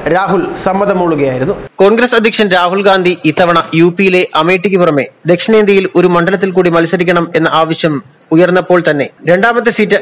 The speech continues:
കേരളത്തിലാണോ അതോ കർണാടകയിലാണോ എന്നാണ് നിശ്ചയിക്കേണ്ടിയിരുന്നത്. രണ്ട് മണ്ഡലങ്ങളിൽ മത്സരിക്കുന്നതിനോട് രാഹുലിന് യോജിപ്പില്ല. എന്നാൽ ഈ തെരഞ്ഞെടുപ്പിൽ രാഹുൽ ജയിക്കേണ്ടതിന്റെ പ്രാധാന്യവും അമേഠിയെ ആശ്രയിച്ച് നിൽക്കുന്നതിലെ ആശങ്കയും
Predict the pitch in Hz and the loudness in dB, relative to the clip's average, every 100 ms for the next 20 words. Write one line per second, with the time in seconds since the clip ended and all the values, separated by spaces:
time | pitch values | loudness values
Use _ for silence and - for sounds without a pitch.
0 | - 175 202 208 196 180 175 165 165 151 | 0 0 2 2 0 0 0 0 0 -2
1 | - 165 165 190 208 208 190 170 165 151 | -2 -2 0 0 2 2 2 2 0 0
2 | 156 156 143 - 156 - 175 165 160 131 | 0 0 -2 -2 -4 -2 -4 0 -2 -2
3 | 120 123 175 - _ - 180 214 254 240 | -4 -2 -2 -4 _ -2 0 2 2 2
4 | 226 220 208 190 160 175 175 214 208 202 | 2 2 2 0 0 -2 0 0 2 2
5 | 190 180 165 143 156 165 170 202 180 - | 4 4 2 2 2 2 2 2 0 -2
6 | - 160 170 160 123 143 - _ 175 185 | -2 0 0 -4 -6 -6 -6 _ 0 2
7 | 214 233 - 214 233 226 220 202 196 190 | 2 0 -2 -2 0 2 2 2 0 0
8 | - 180 180 202 170 180 185 220 214 208 | 0 0 2 -2 0 2 2 2 2 0
9 | 185 175 180 175 180 170 131 - _ - | 0 0 0 2 0 0 -2 -6 _ -2
10 | 165 196 185 196 180 175 165 175 175 196 | 0 2 2 2 2 0 -2 -2 0 0
11 | 180 190 - - 175 185 202 190 185 185 | 2 -2 -4 -2 0 0 0 0 0 0
12 | 160 170 175 185 175 170 | 0 0 0 0 2 0